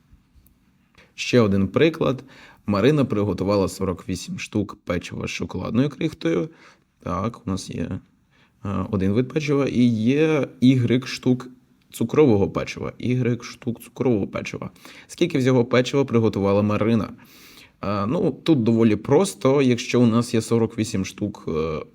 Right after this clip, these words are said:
одного виду печива, сорок вісім, і у нас є ігрек штук ще якогось іншого ви-, виду печива, то це буде просто сорок вісім плюс ігрек. Ось. І це буде загальна, е, загальна кількість печива,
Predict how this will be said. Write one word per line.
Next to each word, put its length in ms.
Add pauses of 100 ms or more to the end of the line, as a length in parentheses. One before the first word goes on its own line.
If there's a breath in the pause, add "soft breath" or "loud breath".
(140)
одного 400
виду 220
печива, 500 (580)
сорок 400
вісім, 480 (800 loud breath)
і 80
у 40
нас 240
є 80
ігрек 480
штук 420 (280)
ще 260
якогось 440 (300)
іншого 420
ви-, 280
виду 320
печива, 500 (220 loud breath)
то 60
це 120
буде 140
просто 280
сорок 260
вісім 280
плюс 220
ігрек. 320 (760 soft breath)
Ось. 360 (720 soft breath)
І 160
це 160
буде 340 (360)
загальна, 720 (160)
е, 200
загальна 400
кількість 600
печива, 460